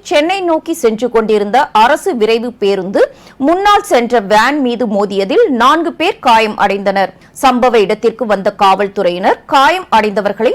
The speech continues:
சிகிச்சைக்காக மருத்துவமனைக்கு அனுப்பி வைத்தனர். பின்னர் விபத்தில் சிக்கிய வாகனங்களை அப்புறப்படுத்தி போக்குவரத்து நெரிசலை சரி செய்தனர். மேலும் இந்த விபத்து குறித்து வழக்கு பதிவு செய்து விசாரணை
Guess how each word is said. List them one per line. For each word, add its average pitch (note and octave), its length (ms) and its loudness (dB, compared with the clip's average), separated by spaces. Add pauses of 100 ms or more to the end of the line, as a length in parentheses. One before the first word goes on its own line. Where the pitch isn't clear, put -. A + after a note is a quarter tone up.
(140)
சிகிச்சைக்காக E4+ 840 -2
மருத்துவமனைக்கு B3+ 680 -2 (160)
அனுப்பி G#3+ 280 -6
வைத்தனர். F#3+ 460 -2 (320)
பின்னர் A#3+ 360 0
விபத்தில் A#3 440 -2
சிக்கிய G#3+ 260 -2 (140)
வாகனங்களை G#3 500 0 (140)
அப்புறப்படுத்தி F#3+ 640 -2 (320)
போக்குவரத்து F#4+ 680 2
நெரிசலை A3+ 380 0 (100)
சரி A3+ 280 2
செய்தனர். F#3 440 0 (300)
மேலும் A3+ 340 2 (160)
இந்த A3+ 140 0 (100)
விபத்து A3+ 300 -2 (100)
குறித்து F#3+ 300 -2 (180)
வழக்கு A3+ 280 2 (100)
பதிவு A3 300 -2
செய்து F#3+ 220 -2 (160)
விசாரணை E4 440 0